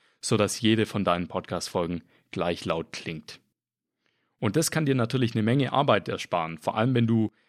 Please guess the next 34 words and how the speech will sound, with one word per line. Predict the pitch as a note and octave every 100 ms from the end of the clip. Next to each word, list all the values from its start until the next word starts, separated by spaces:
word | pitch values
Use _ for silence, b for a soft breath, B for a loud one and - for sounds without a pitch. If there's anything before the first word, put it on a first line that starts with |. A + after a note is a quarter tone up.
| _
äh, | - G2+ G2
wenn | G#2
du |
sagst, | G2+ G#2 -
„Okay, | A#2 C3
ich | C3 C3
will |
meinen | A#2 G#2+ G2
Podcast | A#2+ A#2 A#2 -
nur | A#2 G#2+
relativ | G#2+ A2 - G#2+ - B B B
minimalistisch | - A2+ G#2+ G2 G#2+ - G2 -
bearbeiten. | F#2+ E2+ E2+ D#2+ D#2+ - - B B -
Mir | G2+
reichen | G2+ A#2 A#2
da | F2+
die | F#2
Basics, | - B2 E3 - C#3 -
also | - F#2
dieses | F2+ F2+ E2+ -
Rauschverminderung, | C3 - B2+ A2+ A2+ A2 G#2 G#2+ B B
so | - A#2
dass | G#2 A#2
alles | G#2+ F2+
schön | - B2
gleichmäßig | G#2+ F#2+ F#2 G2 E2 F#2
klingt, | - D3 D3 B2
dieses | G2 F#2 -
Leveling | A#2+ B2+ B2 A#2 A2+ A#2 B B B
und | - F#2+ G2
die | G2+
Verstärkung | F#2+ G2+ - F#2+ F2+ - G#2+ F#2+
von... | F2+ - E2+ E2+ E2+ - b b b _
Mh, | G2+ F#2 F2 E2+